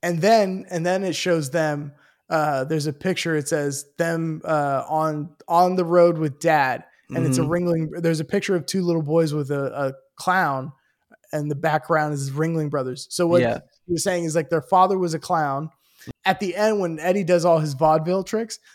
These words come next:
Speaker 1: that's
Speaker 2: Mm-hmm.
Speaker 1: where he learned it from. And I never
Speaker 2: Mm.
Speaker 1: really got that
Speaker 2: Mm.
Speaker 1: until I saw it this time. I was like,
Speaker 2: Yeah.
Speaker 1: "Oh." So
Speaker 2: Yeah.
Speaker 1: he was like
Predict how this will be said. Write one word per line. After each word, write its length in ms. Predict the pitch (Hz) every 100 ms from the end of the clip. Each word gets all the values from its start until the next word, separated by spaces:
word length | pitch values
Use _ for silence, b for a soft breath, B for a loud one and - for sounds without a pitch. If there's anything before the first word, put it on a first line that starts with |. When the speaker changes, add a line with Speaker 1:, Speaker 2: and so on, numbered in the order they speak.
| -
Speaker 1:
that's 300 | 175 196 165
Speaker 2:
Mm-hmm. 60 | 190
Speaker 1:
where 80 | 175
he 100 | 170
learned 280 | 175 202 175
it 40 |
from. 200 | 160 139
And 100 | 156
I 120 | 175
never 260 | 180 208 214
Speaker 2:
Mm. 80 | 214
Speaker 1:
really 200 | 196 180
got 300 | 180 180 180
that 360 | 151 143 - 127
Speaker 2:
Mm. 60 |
Speaker 1:
until 560 | 135 120 165 151 151 -
I 80 | 156
saw 200 | 147 160
it 80 | 143
this 180 | 180 -
time. 220 | 135 127
I 40 |
was 100 | 139
like, 120 | 156 -
Speaker 2:
Yeah. 160 | 123 254
Speaker 1:
"Oh." 380 | 269 220 151 - b b 123
So 100 | 123
Speaker 2:
Yeah. 40 |
Speaker 1:
he 180 | 170 202
was 180 | 208 196
like 200 | 196 175